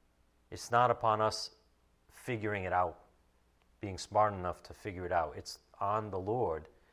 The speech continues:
if we're willing to bow our knee to him in this way,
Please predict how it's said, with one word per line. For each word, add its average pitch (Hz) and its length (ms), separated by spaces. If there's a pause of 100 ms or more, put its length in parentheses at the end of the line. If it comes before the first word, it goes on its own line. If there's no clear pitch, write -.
(840)
if 131 500 (800)
we're 95 120
willing 104 380
to 104 80
bow 95 320
our 95 120
knee 120 220
to 92 100
him 78 200 (1300)
in 95 140
this 95 220
way, 98 320